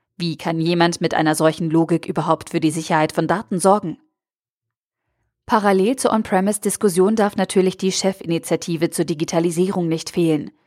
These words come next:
Dabei soll verbunden werden, was alte Vorgehensweisen zur Effizienzsteigerung einst auseinandergerissen haben.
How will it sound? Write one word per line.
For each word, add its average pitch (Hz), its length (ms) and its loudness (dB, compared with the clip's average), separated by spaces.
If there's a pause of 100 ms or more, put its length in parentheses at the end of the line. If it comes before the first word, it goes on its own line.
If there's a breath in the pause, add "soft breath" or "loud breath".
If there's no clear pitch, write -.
(200)
Dabei 160 300 2
soll 160 160 4
verbunden 170 500 0
werden, 208 360 2
was 226 200 2
alte 208 300 0
Vorgehensweisen 185 920 0
zur - 140 -2
Effizienzsteigerung 180 1000 0
einst 175 320 -2
auseinandergerissen 175 920 0
haben. 156 300 -4